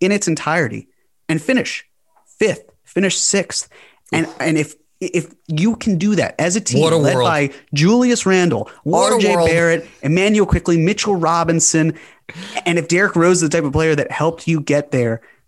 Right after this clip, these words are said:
Speaker 1: then I don't see how we can be upset by that, because that is
Speaker 2: Uh,
Speaker 1: a, that's a statement. That's
Speaker 2: people,
Speaker 1: a great
Speaker 2: people,
Speaker 1: statement.
Speaker 2: people will find a way to be upset.
Speaker 1: <laughs> I'm sure, of course.
Speaker 2: Uh,
Speaker 1: But
Speaker 2: and it, you know, you know when people will be upset? When they, when they, when they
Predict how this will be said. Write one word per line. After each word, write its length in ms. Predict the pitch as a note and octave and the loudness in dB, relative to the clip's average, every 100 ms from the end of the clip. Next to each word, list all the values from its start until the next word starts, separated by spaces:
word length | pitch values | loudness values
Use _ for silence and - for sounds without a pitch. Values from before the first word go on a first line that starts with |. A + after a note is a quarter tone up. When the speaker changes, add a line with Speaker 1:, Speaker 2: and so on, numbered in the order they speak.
| _ | _
Speaker 1:
then 180 | E3 - - | -6 -4 -2
I 140 | A3 | 0
don't 120 | C4+ | 2
see 160 | - A#3+ | 0 -2
how 240 | - G#3+ | -2 0
we 100 | A3 | 0
can 160 | G#3+ F#3+ | 0 -2
be 140 | F3+ D#3 | -2 -2
upset 420 | F3+ - G#3 G#3 | -2 0 -2 0
by 140 | F#3 | 0
that, 220 | D3+ C3 D3 | 0 0 -2
because 260 | F3+ G3 | -2 -2
that 200 | - G#3 | 0 -2
is 160 | A3+ D#3+ | 0 0
Speaker 2:
Uh, 60 | C#3+ | -2
Speaker 1:
a, 40 | - _ - | -6 _ -4
that's 180 | D4+ | -2
a 80 | C#4 | 0
statement. 680 | - - C#4 A3 F#3 C3+ - | -2 0 0 2 2 0 -2
That's 140 | A#3 | 0
Speaker 2:
people, 200 | A3 G#3+ | 0 0
Speaker 1:
a 20 | G3 | 2
great 160 | A#3+ | 2
Speaker 2:
people, 180 | A3+ A3 | 2 0
Speaker 1:
statement. 500 | A#3 A3+ E3 B2+ - | 0 0 0 -2 -2
Speaker 2:
people 260 | - G#3+ G#3 | -2 0 2
will 120 | F3 | 2
find 260 | E3 C#3 B2 | 2 0 2
a 40 | |
way 140 | A2+ | 2
to 60 | G#2+ | 2
be 80 | G2 | 0
upset. 300 | F#2+ G2 G2+ - | -4 -6 -12 -6
Speaker 1:
<laughs> 60 | |
I'm 140 | D4+ D4 | 0 0
sure, 180 | A#3+ | 2
of 220 | - F#3 F#3+ | 0 -2 -2
course. 160 | C3+ | -2
Speaker 2:
Uh, 120 | A#2+ C#3 | 0 0
Speaker 1:
But 100 | A#3 | 0
Speaker 2:
and 100 | A#3 | 0
it, 100 | A3 | 2
you 120 | D4+ | 2
know, 160 | E4 D4+ - - _ - | 2 -2 -6 -20 _ -4
you 180 | C4+ | 0
know 140 | C#4 C#4+ | 2 2
when 120 | D4 | 2
people 180 | C#4+ D4 | 2 2
will 80 | D4 | 2
be 120 | D#4 | 2
upset? 340 | - E4 E4+ | 2 2 0
When 160 | B3 B3+ | 0 2
they, 160 | C4 C#4 | 2 2
when 280 | G#3 A3 A#3 | 2 2 4
they, 240 | A3+ G#3+ | 4 2
when 240 | F3 F3 E3+ | 2 2 4
they 440 | E3+ D#3+ D#3 D3 | 4 2 0 -4